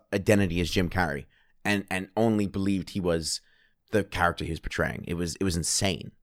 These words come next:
It was really insane. Um, because, like, that's, like, hardcore method acting. Like, that's, that's some Jared Leto throw rats in your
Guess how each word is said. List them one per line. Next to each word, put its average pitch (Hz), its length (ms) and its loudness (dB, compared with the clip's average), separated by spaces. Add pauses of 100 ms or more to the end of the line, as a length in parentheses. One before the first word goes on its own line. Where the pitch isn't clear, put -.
(540)
It - 60 2
was 85 260 2
really 104 460 8
insane. 85 480 -2 (100)
Um, 85 540 4 (720)
because, 147 340 10
like, 131 160 12
that's, 143 260 10
like, 104 200 8
hardcore 98 760 8
method 82 300 2
acting. 71 300 -6
Like, 90 180 -4
that's, - 420 2 (440)
that's 120 160 6
some 117 140 4
Jared 104 320 8
Leto 98 220 8
throw 101 200 4
rats 92 360 6
in 92 60 -2
your 85 260 2